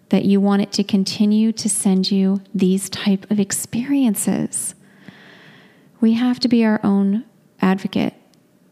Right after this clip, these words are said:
so that we can acknowledge the things that work and change the things that don't. If you love and honor yourself in every moment, and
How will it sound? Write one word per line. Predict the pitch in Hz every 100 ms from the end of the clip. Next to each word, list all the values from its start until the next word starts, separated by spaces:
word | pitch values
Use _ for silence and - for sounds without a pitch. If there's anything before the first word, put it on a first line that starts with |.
| _ _ _ _ _ _ _ _
so | - 220 208
that | 202 196 - - _ _ -
we | 196 208 226
can | 247 226 208 196 208 - _ -
acknowledge | 196 190 202 226
the | 240 240
things | 226 208 196
that | -
work | 196 180 196 - - _ _ -
and | 190
change | - 202 202 -
the | 190
things | 185 180 180
that | 160 -
don't. | 160 156 - - - _ _ _ _ _ _ _ _ _ _ _ _ _ -
If | 233 226
you | 240
love | 240 233
and | 208
honor | 196 196
yourself | 185 180 180 185 185 185
in |
every | 180 202
moment, | - 98 98 98 - - - _ _ _ _ - _ _ _
and | - 208 196 196